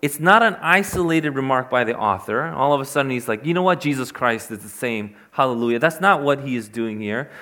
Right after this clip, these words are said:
This is not just simply talking about the ontological immutability of Jesus Christ. This is not a highfalutin theological term that he just wants to put in. The statement itself is true, but there is a reason for its sequence here in this passage.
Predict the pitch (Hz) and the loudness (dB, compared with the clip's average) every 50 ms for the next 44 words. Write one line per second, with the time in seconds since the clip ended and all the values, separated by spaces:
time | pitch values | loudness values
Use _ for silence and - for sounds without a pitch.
0 | - - - - 165 160 - 170 160 160 180 202 220 190 160 - 170 156 - - | -20 -14 -6 -6 -6 -4 -4 -6 -2 2 4 4 4 2 -2 -6 -6 -6 -6 -8
1 | - - - 226 233 220 - - 196 202 185 - - - 175 170 170 - 170 160 | -8 -4 -2 -2 -2 -2 -4 -6 -4 -4 -6 -6 -6 -2 -2 -2 -2 -4 -8 -8
2 | 156 143 143 143 139 143 139 - - - 151 165 190 208 202 208 - 202 175 170 | -4 0 0 0 0 0 -4 -6 -6 -2 0 2 2 2 0 -4 -6 -4 -2 0
3 | 165 160 160 160 - 147 - - 139 127 - - - 190 196 185 175 185 190 190 | 0 0 0 -2 -8 -10 -6 -4 -4 -4 -4 -4 -4 -4 -2 -2 -2 -2 -2 -2
4 | 175 165 139 131 151 185 180 165 165 147 147 135 - - 127 117 117 - 135 135 | -4 -4 -4 -2 -4 -2 0 0 -2 -2 -2 -4 -4 -6 -8 -8 -6 -8 -6 -6
5 | 123 127 120 - - - 120 120 135 139 - - - - - - - 185 175 180 | -6 -6 -10 -10 -6 -4 -2 -2 -2 -4 -8 -16 -20 -20 -16 -10 -8 -6 -4 0
6 | 180 180 170 160 156 - - - 175 175 175 170 160 - - 170 165 175 151 147 | 2 4 6 4 4 2 0 0 2 2 2 0 -2 -2 -4 -4 -2 -2 -4 -4
7 | 139 139 - 160 160 147 147 147 147 131 127 135 131 131 - - 156 160 151 135 | -6 -6 -6 -6 -4 0 0 0 0 0 -4 -10 -10 -8 -2 0 0 0 0 -2
8 | 123 120 135 131 139 131 - 139 131 131 - 123 - - - 131 123 101 107 127 | -4 -4 -4 -8 -8 -8 -6 -8 -8 -8 -10 -18 -12 -6 -6 -4 -4 -4 -4 -4
9 | 135 165 202 208 - - - - - - - - - - _ _ _ _ _ _ | -4 -4 -6 -8 -10 -16 -20 -20 -20 -20 -20 -20 -20 -20 _ _ _ _ _ _
10 | _ _ _ _ _ _ _ _ _ - 135 127 - - 214 226 220 - 196 185 | _ _ _ _ _ _ _ _ _ -6 -4 -4 0 2 2 2 2 2 0 0
11 | 175 160 - - 165 156 135 - - 117 - - - - 262 220 156 131 117 123 | 0 -2 -2 2 2 2 2 2 -4 -10 -10 -8 -4 0 4 4 6 4 4 0
12 | 131 - - - _ _ _ _ - - 127 - - 147 147 143 - 139 135 - | -2 -12 -20 -20 _ _ _ _ -10 -8 -6 0 2 2 2 2 0 -2 -4 -2
13 | 139 127 120 110 113 127 156 170 165 156 170 165 160 160 - 131 - 117 - - | -2 -4 -4 -4 -4 -4 -4 -4 -4 -6 -6 -8 -8 -6 -8 -8 -8 -8 -8 -10
14 | - - 180 175 170 - - 127 104 104 - - - 131 117 110 107 - - 113 | -10 -8 -8 -10 -10 -8 -6 -6 -6 -6 -8 -10 -6 -4 -2 -2 -2 -4 -6 -8
15 | 113 107 101 101 - - 113 104 98 98 - - 95 90 82 - - - | -6 -6 -8 -8 -10 -6 -6 -4 -4 -6 -8 -10 -12 -14 -14 -16 -20 -20